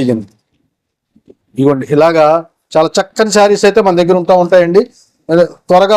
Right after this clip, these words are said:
వస్తేనే దొరుకుతాయి. మంచి మంచి డిజైన్స్ అయితే మా దగ్గర ఉంటాయండి. స్పెషల్ గా ఉంటాయండి డిజైన్స్ అయితే, చాలా స్పెషల్ గా జాగ్రత్తగా తీసుకొస్తాం మేము. ఏ శారీ అయినా సరే కేవలం నాలుగు వందల శారీస్ ఏ అయినా సరే ఇలాగ వస్తుంది.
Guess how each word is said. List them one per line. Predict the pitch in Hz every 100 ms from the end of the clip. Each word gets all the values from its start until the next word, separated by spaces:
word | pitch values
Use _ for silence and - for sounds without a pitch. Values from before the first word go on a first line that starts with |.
| 196
వస్తేనే | 180 202 214 196
దొరుకుతాయి. | 180 175 190 180 247 233 _ -
మంచి | 220 240 233
మంచి | 208 196
డిజైన్స్ | 196 202 202
అయితే | 190 240
మా | 185 165
దగ్గర | 170 165
ఉంటాయండి. | 160 147 143
స్పెషల్ | - 175 226 240
గా | 233
ఉంటాయండి | 196 202 170 156 151
డిజైన్స్ | 190 196 208
అయితే, | 196 240 208 - _ -
చాలా | 180 208 208
స్పెషల్ | - - 208 208
గా | 214 175
జాగ్రత్తగా | 180 185 196 185
తీసుకొస్తాం | 170 175 - 185 165
మేము. | 180 240 - _ - 175
ఏ | 202 202
శారీ | 208 208
అయినా | 196 190 185
సరే | 208 247 - - _ _ _ - 202 - - 190 -
కేవలం | 185 208 208 196 170
నాలుగు | 185 190
వందల | 175 208 196 -
శారీస్ | 147 156 160
ఏ | 156
అయినా | 156 -
సరే | 190 139
ఇలాగ | 120 104
వస్తుంది. | - 90